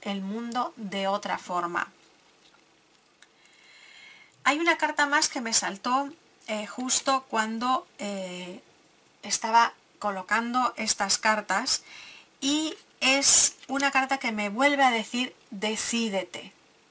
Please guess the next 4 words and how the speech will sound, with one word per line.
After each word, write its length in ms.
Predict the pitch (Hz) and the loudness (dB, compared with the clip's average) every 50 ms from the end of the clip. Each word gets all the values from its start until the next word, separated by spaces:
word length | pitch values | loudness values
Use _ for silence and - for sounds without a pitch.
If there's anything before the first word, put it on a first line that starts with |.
| _ _ _ - - - - - - - _ - | _ _ _ -20 -20 -20 -20 -20 -20 -20 _ -16
decídete, 880 | 247 196 220 220 208 - - 269 294 311 302 320 311 311 - 320 330 370 392 381 _ _ _ _ _ _ _ _ _ _ _ _ _ _ _ _ - | -10 -8 -8 -8 -8 -6 -4 -2 0 2 4 2 2 2 0 -2 -2 -2 -4 -8 _ _ _ _ _ _ _ _ _ _ _ _ _ _ _ _ -10
mm, 720 | 240 226 220 220 214 208 208 202 196 196 190 190 190 190 | -8 -6 -6 -6 -6 -6 -6 -6 -6 -8 -8 -10 -10 -10
decídete 640 | 190 202 - - 247 233 214 202 190 185 185 180 180 | -8 -8 -8 -4 -4 -2 -2 -2 -4 -4 -6 -8 0
ya, 260 | 180 226 233 262 254 | 4 4 4 4 4